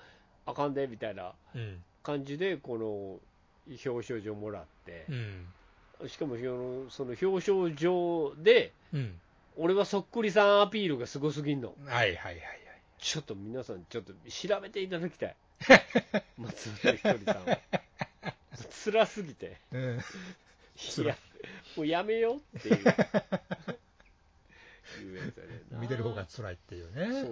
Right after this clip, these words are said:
Speaker 1: うなんですよ。だから、
Speaker 2: うん。
Speaker 1: 福井県で、で、俺それ見てたから、
Speaker 2: うん。うんうん。
Speaker 1: はあ、久しぶりにこの人見たなと思って。
Speaker 2: うん。
Speaker 1: で、こう、モノマネ、そっ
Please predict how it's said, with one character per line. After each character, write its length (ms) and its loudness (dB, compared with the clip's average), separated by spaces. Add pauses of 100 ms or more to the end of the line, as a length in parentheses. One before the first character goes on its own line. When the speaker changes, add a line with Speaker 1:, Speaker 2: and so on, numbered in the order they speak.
Speaker 1:
う 20 -8
な 80 -12
ん 20 -14
で 60 -14
す 180 -14
よ。 60 -12
だ 140 -10
か 100 -10
ら、 80 -8
Speaker 2:
う 40 -6
ん。 20 -8
Speaker 1:
福 380 -10
井 160 -12
県 720 -6
で、 280 2
で、 120 -6
俺 240 2
そ 100 -2
れ 60 -6
見 160 -8
て 160 -2
た 140 -4
か 140 -12
ら、 260 -12
Speaker 2:
う 40 -4
ん。 40 -2
う 20 -2
ん 40 -2
う 20 0
ん。 480 -4 (240)
Speaker 1:
は 580 -20
あ、 40 -14
久 380 -16
し 200 -16
ぶ 120 -10
り 60 -10
に 60 -12
こ 120 -8
の 100 -6
人 160 -10
見 100 -14
た 160 -14
な 500 -12
と 100 -10
思 120 -12
っ 40 -16
て。 240 -20 (100)
Speaker 2:
う 40 -14
ん。 720 -12 (340)
Speaker 1:
で、 160 -6
こ 300 -6
う、 20 -6
モ 220 4
ノ 160 4
マ 220 2
ネ、 500 2
そ 180 0
っ 80 -6